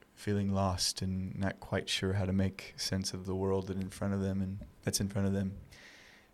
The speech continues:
And, uh, a mentor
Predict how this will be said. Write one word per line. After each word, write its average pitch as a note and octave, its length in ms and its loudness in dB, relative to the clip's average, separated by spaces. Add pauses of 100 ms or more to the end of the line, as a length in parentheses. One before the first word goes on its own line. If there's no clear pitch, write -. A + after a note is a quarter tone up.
(120)
And, F#2+ 420 0
uh, F#2+ 340 0 (1300)
a G2+ 80 0
mentor G#2 680 2